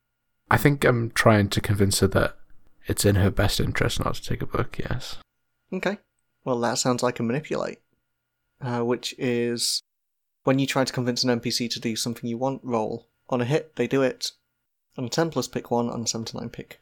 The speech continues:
Speaker 2: two. How are you, how is Vens feeling right now?
Speaker 1: Um, I think, hmm.
Speaker 2: Is it unsure?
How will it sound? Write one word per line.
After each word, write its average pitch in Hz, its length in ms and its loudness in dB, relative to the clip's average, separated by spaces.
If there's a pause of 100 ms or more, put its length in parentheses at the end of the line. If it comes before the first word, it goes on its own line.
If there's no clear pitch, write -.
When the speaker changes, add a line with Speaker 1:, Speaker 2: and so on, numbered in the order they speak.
(140)
Speaker 2:
two. 139 320 -10 (640)
How 131 140 -6
are - 20 -2
you, 127 560 -8 (140)
how 131 140 -2
is 123 120 -2
Vens 123 260 0
feeling 143 300 -4
right 185 160 -6
now? 202 200 -6 (680)
Speaker 1:
Um, 160 460 2 (920)
I - 60 -6
think, - 500 -2 (1120)
hmm. 95 440 0 (1000)
Speaker 2:
Is 147 140 -4
it - 80 -2
unsure? 123 500 -2